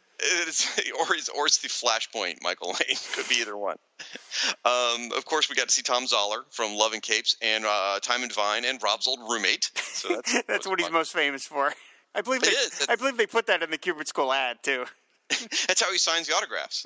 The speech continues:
Speaker 2: <laughs>
Speaker 1: Tom, Rob's roommate, Zoller. So, uh, I got to see Tom Panarese, and I met his son. Of course, Tom from Pop Culture Affidavit. It was great to s-, catch up with them.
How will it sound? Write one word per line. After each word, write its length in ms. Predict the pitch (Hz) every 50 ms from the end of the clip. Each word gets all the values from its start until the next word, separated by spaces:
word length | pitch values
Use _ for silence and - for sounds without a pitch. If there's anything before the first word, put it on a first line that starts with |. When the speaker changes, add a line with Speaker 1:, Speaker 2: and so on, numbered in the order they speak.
| 247 - -
Speaker 2:
<laughs> 160 | - _ 208
Speaker 1:
Tom, 480 | - 143 160 170 170 170 170 170 170 170 160 - -
Rob's 320 | 104 120 139 151 139 113
roommate, 400 | 120 123 120 117 113 113 117 113 _ _ -
Zoller. 180 | - - 113 82 - - - _ _ _ -
So, 120 | - 202 - _ _ _ - - - - - - - - - -
uh, 300 | - 107 104 104 107 104
I 40 | 104 -
got 80 | 139 131
to 60 | -
see 100 | - 135
Tom 420 | - - 123 123 123 123 120 117
Panarese, 520 | - - 123 110 104 110 135 185 240 - -
and 80 | 147
I 40 | 127
met 160 | 123 117 101
his 80 | 98 -
son. 380 | - - 98 87 95 131 185
Of 60 | 262 _
course, 180 | - 101 101
Tom 180 | - 110 101 92
from 140 | - 98 87
Pop 260 | - - 90 - -
Culture 240 | - 87 - 87 78
Affidavit. 300 | 73 - - 78 80 80
It 80 | 80
was 120 | 104 101 -
great 260 | - 92 92 87 -
to 40 | -
s-, 140 | - -
catch 240 | - - 101 - -
up 80 | 87 -
with 80 | 82
them. 140 | 80 87 92